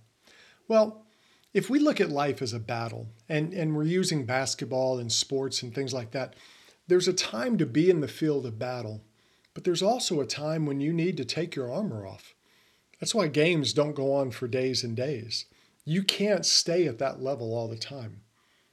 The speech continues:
And you as a man can't leave your armor on all the time, or it wears you out or hurts you. And a lot of us as men, we're leaving our mask on. We're leaving that, that fake part of us. And, I, and,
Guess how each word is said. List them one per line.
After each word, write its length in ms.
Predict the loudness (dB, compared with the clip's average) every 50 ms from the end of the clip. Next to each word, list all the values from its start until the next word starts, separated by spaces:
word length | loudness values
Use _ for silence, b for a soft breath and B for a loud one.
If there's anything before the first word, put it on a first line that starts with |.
| _ _
And 160 | -4 0 2 4
you 180 | 4 4 4
as 100 | 4 2
a 60 | 0
man 480 | -2 -2 -2 -2 -2 -2 -4 -6 -8 -10 b b b b b b _
can't 340 | -6 -4 -2 -2 -2 -4 -2
leave 320 | -2 0 2 2 0 0
your 200 | -2 -2 -2 -2
armor 480 | -4 -4 -6 -4 -4 -4 -4 -4 -4 -2
on 280 | -2 -2 -2 -4 -4 -6
all 280 | -6 -6 -4 -2 -2
the 100 | -2 -4
time, 560 | -6 -8 -10 -10 -8 -8 -6 -6 -8 -8 -10 B B B B B B B B
or 180 | 0 0 0 0
it 100 | 0 0
wears 420 | 0 2 4 4 4 4 2 2
you 160 | 2 2 0
out 280 | 0 -2 -2 -4 -6 -10 -14 _ _ _ _
or 100 | -6 -6
hurts 400 | -4 -2 -4 -2 -2 0 -2 -2
you. 180 | -2 -6 -10 -14 -20 _ _ _ _ _ _ _ _ b b b b b b b b b b b b
And 100 | 0 0
a 40 | 2
lot 280 | 2 2 0 0 0 0
of 140 | 0 2
us 180 | 0 0 0 0
as 160 | -2 -2 -2
men, 500 | -2 0 0 0 0 0 0 -2 -4 -6 -10 B B B B B B _
we're 140 | -2 0 2
leaving 520 | 2 2 4 4 4 4 2 2 2 0
our 140 | 0 -2 -2
mask 580 | -4 -4 -4 -4 -4 -4 -2 -2 -2 -2 -4
on. 180 | -6 -6 -4 -4
We're 100 | -4 -4
leaving 440 | -2 0 0 2 2 2 2 2 2
that, 240 | 2 0 -2 -2 -4
that 240 | -6 -6 -8 -10 -14
fake 460 | -18 -6 0 0 2 2 0 -2 -8
part 240 | -10 -6 -6 -4 -4
of 100 | -4 -4
us. 140 | -4 -4 -4
And, 100 | -4 -4
I, 60 | -6
and, 300 | -8 -10 -10 -12 B